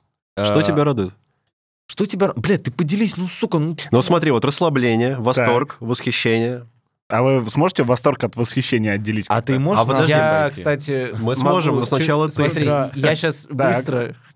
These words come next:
Speaker 4: тебе
Speaker 3: В пять минут
Speaker 4: отвечу.
Speaker 3: уложишься?
Speaker 4: В минуту уложусь. Вадик
Speaker 3: Скорострел.
Speaker 4: даже не столько говорит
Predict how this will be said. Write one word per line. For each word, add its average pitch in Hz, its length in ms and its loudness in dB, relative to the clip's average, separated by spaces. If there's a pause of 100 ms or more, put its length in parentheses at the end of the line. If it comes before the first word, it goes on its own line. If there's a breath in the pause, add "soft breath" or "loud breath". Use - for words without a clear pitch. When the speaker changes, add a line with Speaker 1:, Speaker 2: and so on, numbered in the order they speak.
Speaker 4:
тебе 127 400 -2 (160 soft breath)
Speaker 3:
В 135 120 -2
пять 151 140 2
минут 170 160 2
Speaker 4:
отвечу. 156 140 0
Speaker 3:
уложишься? 202 380 -2 (140)
Speaker 4:
В 151 160 -2
минуту 170 580 0 (220 loud breath)
уложусь. 120 560 0
Вадик 151 300 0
Speaker 3:
Скорострел. 147 560 2
Speaker 4:
даже 143 300 -2
не 143 260 -4
столько 147 680 -4
говорит 131 360 -4